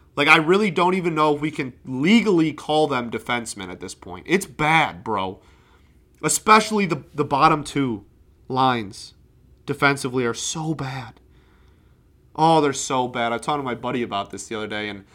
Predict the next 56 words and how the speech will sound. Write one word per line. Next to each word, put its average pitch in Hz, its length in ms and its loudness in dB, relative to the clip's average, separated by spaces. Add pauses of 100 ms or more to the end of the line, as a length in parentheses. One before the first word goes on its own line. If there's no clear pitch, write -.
(300)
and 165 100 -2
he 226 80 2
brought 220 220 4
up 165 80 -2
some 143 120 -8
good 113 160 -4
points. 98 260 -10
He 127 60 -10
kinda 127 220 -6
calmed 120 260 -6
me 117 60 -8
down 101 220 -4
a 92 60 -8
little 92 180 -8
bit 90 180 -8
when 98 140 -8
I 95 80 -4
was 95 180 -10
in 98 140 -14
the 98 80 -12
heat 104 240 -8
of, 95 80 -12
like, 95 160 -8
"This 98 160 -12
is 98 40 -14
one 98 120 -12
of 90 60 -12
the 90 60 -8
worst 90 300 -10
defenses 95 400 -12
I've 92 80 -12
ever 90 160 -12
seen 98 220 -12
in 90 40 -16
my 90 120 -10
life." 87 340 -8 (260)
He 139 100 -8
was 131 80 -6
like, 123 140 -4
"First 208 280 4
off, 113 180 -4
it's - 140 -10
not 127 160 0
last 98 280 -4
year's 87 140 -12
team," 87 360 -18
which 104 120 -10
he's 104 140 -10
absolutely 110 380 -6
right. 92 260 -12 (480)
And 180 120 -4
second 277 340 2
off, 120 260 0 (960)
uh, 160 400 6
there 202 520 2
are 202 480 4